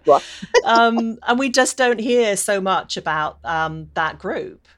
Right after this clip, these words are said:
Speaker 2: But I, I don't
Speaker 1: Right.
Speaker 2: know if it's just that they don't, uh, post as much on social media or if it's just not reported.
Speaker 1: Or they just don't speak up that much, period.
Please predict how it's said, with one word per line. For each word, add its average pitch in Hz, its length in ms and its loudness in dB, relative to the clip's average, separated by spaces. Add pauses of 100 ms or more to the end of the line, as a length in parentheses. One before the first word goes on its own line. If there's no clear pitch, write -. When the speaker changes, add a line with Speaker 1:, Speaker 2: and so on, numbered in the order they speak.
(140)
Speaker 2:
But 208 120 -4
I, 214 220 2
I 214 40 0
don't 226 160 2
Speaker 1:
Right. 226 80 -2
Speaker 2:
know 226 200 0
if 220 160 -6
it's 202 160 -6
just 214 200 -12
that 185 100 -10
they 196 140 0
don't, 190 360 -4
uh, 170 140 -8
post 208 480 -6
as 185 220 -8
much - 360 -6
on 202 140 -6
social 208 340 -6
media 220 240 -6
or 233 40 -2
if 226 100 -6
it's 220 100 -12
just 233 140 -8
not 233 140 -6
reported. - 680 -14 (1500)
Speaker 1:
Or 339 180 8
they 277 140 4
just 220 220 -2
don't 180 200 2
speak - 360 -4
up 156 200 4
that 156 180 2
much, 139 320 -4
period. 123 500 -4